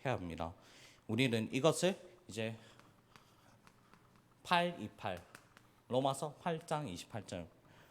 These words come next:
말씀, 우리는 이것을 팔 이팔이라고 부릅니다. 그러면서 우리가 알거니와 하나님의 사랑하는 자, 곧 그의 뜻대로 부르심을 입은 자들에게는 모든 것이 협력하여 선을 이루신다. 이제 대부분 사람들은 이제 안 좋은 일이 생기면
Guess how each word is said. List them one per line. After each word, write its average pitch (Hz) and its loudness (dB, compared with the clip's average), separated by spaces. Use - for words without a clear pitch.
말씀, 110 -2
우리는 131 4
이것을 110 0
팔 185 4
이팔이라고 120 2
부릅니다. 95 -4
그러면서 127 6
우리가 135 6
알거니와 117 8
하나님의 175 6
사랑하는 185 6
자, 113 6
곧 139 6
그의 165 6
뜻대로 170 6
부르심을 131 4
입은 165 6
자들에게는 120 6
모든 180 10
것이 110 4
협력하여 165 4
선을 180 6
이루신다. 95 0
이제 104 0
대부분 180 6
사람들은 185 6
이제 113 0
안 143 8
좋은 170 10
일이 123 6
생기면 160 2